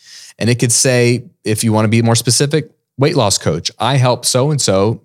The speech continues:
achieve this without this pain point, right? And then you could link to your landing page again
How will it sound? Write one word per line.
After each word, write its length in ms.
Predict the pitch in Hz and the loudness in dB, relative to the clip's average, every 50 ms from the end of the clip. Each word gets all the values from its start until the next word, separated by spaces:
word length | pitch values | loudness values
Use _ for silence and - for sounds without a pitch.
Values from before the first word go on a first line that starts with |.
| _ - | _ -10
achieve 500 | 131 - - - 101 101 104 107 113 - | -6 -4 -2 -2 0 0 0 0 -2 -2
this 340 | - 214 139 - - - - | -2 -2 0 0 -2 -2 -2
without 440 | 95 95 98 98 101 - - - - | -2 0 2 0 0 -2 -4 -14 -16
this 440 | - 92 95 92 69 - - - - | -10 -4 -4 -4 -2 0 -2 -2 -2
pain 260 | - - 110 95 90 | -2 -4 -6 -6 -6
point, 240 | - - - - - _ _ _ _ _ _ _ _ _ _ _ _ _ _ _ _ _ _ _ _ _ _ _ _ _ _ _ _ _ - | -8 -12 -14 -16 -16 _ _ _ _ _ _ _ _ _ _ _ _ _ _ _ _ _ _ _ _ _ _ _ _ _ _ _ _ _ -8
right? 240 | 98 95 110 123 - | -4 -4 -4 -4 -4
And 140 | - 107 101 | -4 -4 -4
then 80 | 101 104 | -4 -4
you 80 | 98 | -4
could 160 | 98 95 82 | -4 -4 -2
link 240 | 98 98 104 95 - | -2 -2 -4 -4 -6
to 140 | - - 98 | -6 -4 -4
your 140 | 90 90 90 | -4 -4 -4
landing 320 | 92 90 85 87 87 87 | -4 -4 -4 -4 -6 -8
page 240 | - 92 82 80 76 | -8 -8 -10 -8 -8
again 360 | 82 80 73 69 67 64 - | -8 -8 -8 -10 -10 -12 -16